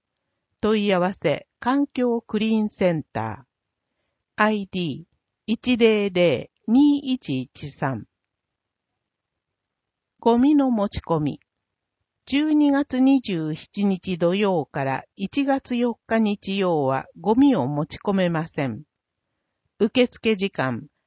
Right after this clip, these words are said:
八時四十五分から十一時四十五分。十三時から十六時。処理手数料、十キログラムあたり三百五十円。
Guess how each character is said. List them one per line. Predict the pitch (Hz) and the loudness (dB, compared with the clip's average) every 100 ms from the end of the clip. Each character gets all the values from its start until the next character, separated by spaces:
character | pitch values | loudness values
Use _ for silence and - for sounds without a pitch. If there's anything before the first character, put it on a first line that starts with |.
| _ | _
八 | 240 - 320 | -6 -2 -2
時 | 247 233 | 0 2
四 | 262 247 | 2 2
十 | 220 151 143 | 0 -2 -2
五 | 135 196 | 0 -2
分 | 196 143 123 | -2 -4 -6
か | - 147 | -6 -6
ら | 139 - | -6 -8
十 | 160 233 269 262 | -6 -2 -2 -2
一 | 247 - | -4 -6
時 | 226 139 | -6 -4
四 | 160 190 190 | -2 0 -2
十 | 165 139 127 | -4 -4 -4
五 | - 147 | -2 -4
分。 | - 135 127 143 _ _ _ _ _ _ - | -4 -8 -8 -16 _ _ _ _ _ _ -8
十 | 214 302 | -2 0
三 | 311 - 269 262 | -2 0 2 2
時 | 185 151 | -2 -6
か | - | -4
ら | 139 131 | -4 -4
十 | 139 196 208 208 | -4 -4 -4 -2
六 | 160 - 135 | -4 -6 -8
時。 | - - _ _ _ _ _ _ _ _ _ - - | -10 -16 _ _ _ _ _ _ _ _ _ -14 -4
処 | 240 | -2
理 | 294 | 0
手 | - 269 | 0 -2
数 | - - 220 156 | -2 -4 -2 -2
料、 | 139 110 123 - _ _ | -4 -6 -8 -12 _ _
十 | 160 220 - - | -4 -4 -4 -4
キ | 311 | -2
ロ | 302 | 0
グ | 277 277 | 0 2
ラ | 262 | 2
ム | 254 240 | 2 0
あ | 247 | -2
た | 151 | -4
り | 139 | -4
三 | 147 247 254 220 | -2 0 0 0
百 | 147 - 127 | -2 -4 -4
五 | 147 | -2
十 | 147 202 202 147 | -4 -4 -4 -2
円。 | 120 110 | -4 -6